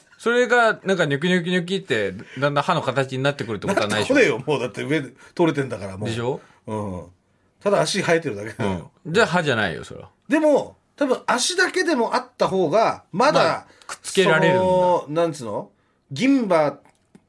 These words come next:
Speaker 2: にするとか、金歯にするとかや-、
Speaker 1: うん。
Speaker 2: やった時に、
Speaker 1: うん。
Speaker 2: まだなんか使えんじゃない？その足を。
Speaker 1: ああ。
Speaker 2: うん。
Speaker 1: なるほどね。
Speaker 2: 足にくっつける。
Speaker 1: 何にもなくなったら本当にインプラントしかなくなるのか。
Speaker 2: うん。だと思う。
Speaker 1: はんはん。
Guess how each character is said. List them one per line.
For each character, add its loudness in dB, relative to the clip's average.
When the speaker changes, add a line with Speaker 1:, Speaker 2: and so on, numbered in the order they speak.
Speaker 2:
に -2
す -8
る -2
と -6
か、 0
金 -4
歯 2
に -4
す -4
る -2
と -4
か -4
や-、 -8
Speaker 1:
う -20
ん。 -18
Speaker 2:
や -12
っ -18
た -4
時 -8
に、 -4
Speaker 1:
う -10
ん。 -12
Speaker 2:
ま 2
だ 0
な 4
ん 0
か -2
使 0
え 4
ん 0
じ 0
ゃ -2
な -12
い？ -18
そ -6
の -4
足 -4
を。 -6
Speaker 1:
あ -4
あ。 -14
Speaker 2:
う -10
ん。 -12
Speaker 1:
な -4
る -2
ほ -4
ど -8
ね。 -10
Speaker 2:
足 -16
に -
く -20
っ -20
つ -20
け -10
る。 2
Speaker 1:
何 -4
に -2
も 0
な 2
く -2
な 2
っ -8
た 0
ら 2
本 0
当 -2
に 2
イ 2
ン -2
プ -2
ラ -2
ン -4
ト -10
し -10
か -2
な -4
く -12
な -6
る -6
の -2
か。 -14
Speaker 2:
う -12
ん。 -8
だ 0
と -4
思 -10
う。 -16
Speaker 1:
は -14
ん -10
は -16
ん。 -20